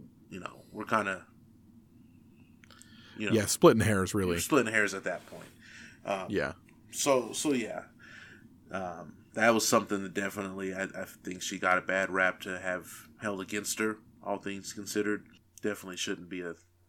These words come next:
Speaker 1: it shouldn't have been a thing that took it that long for her to, to be in the Hall of Fame. So.
Speaker 2: And I think another, uh, another thing that,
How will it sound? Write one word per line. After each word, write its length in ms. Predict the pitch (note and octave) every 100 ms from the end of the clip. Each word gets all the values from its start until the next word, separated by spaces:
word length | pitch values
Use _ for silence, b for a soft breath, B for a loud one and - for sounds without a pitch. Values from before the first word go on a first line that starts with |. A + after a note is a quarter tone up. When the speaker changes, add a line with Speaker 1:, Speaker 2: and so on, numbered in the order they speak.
| _ -
Speaker 1:
it 60 | G2+
shouldn't 240 | - B2
have 120 | G2+
been 140 | G2+ G2+
a 80 | G2
thing 300 | G#2 F#2+ F#2+
that 180 | F#2+
took 160 | - G2
it 100 | F2+
that 240 | G2 F#2
long 220 | G2 F2+ F#2
for 160 | F#2
her 140 | F2+ F2
to, 200 | E2+ D#2
to 120 | - F#2
be 140 | G2
in 60 | E2+
the 60 |
Hall 200 | D#2+ C#2+
of 60 | -
Fame. 220 | - B1+ _ _ _ B B
So. 60 | B B B -
Speaker 2:
And 100 | C3+
I 60 |
think 280 | C3+ F#3 - -
another, 440 | B2+ C#3 C3+ A#2 -
uh, 200 | A2+ - - -
another 320 | C#3 D3 C3+
thing 320 | - A#2+ A2
that, 240 | G2 F#2+